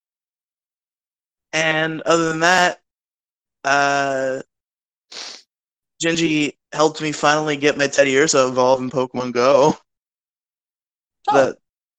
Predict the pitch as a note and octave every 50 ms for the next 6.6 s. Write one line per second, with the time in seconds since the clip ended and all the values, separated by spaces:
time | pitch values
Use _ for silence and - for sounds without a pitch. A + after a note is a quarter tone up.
0 | _ _ _ _ _ D3 C#3 D3+ D3 C#3 C3+ C#3 C3+ C#3+ C#3 C3 C3 C3+ C3+ B2+
1 | C3+ C3 - C3 B2+ - C#3 C3 C3 C3+ C3 C#3 C3+ C#3 C3 C3 B2 A2+ - _
2 | _ _ _ _ _ _ _ _ _ _ _ - C#3 C#3+ C3 C3 C3+ C3+ C3+ C3
3 | C3 B2+ B2+ C3 C3+ C#3 C#3+ C#3+ C#3+ - - - - - _ _ _ _ _ _
4 | _ _ _ _ _ _ _ _ _ _ _ _ _ _ - - - B2 - -
5 | C3 B2+ A#2+ A#2+ - - - C#3+ C#3 D3 C#3+ C#3+ B2 A#2+ - _ _ _ _ -
6 | - - F3 D#3+ E3 D#3+ D3 C3+ B2 B2 B2 C3+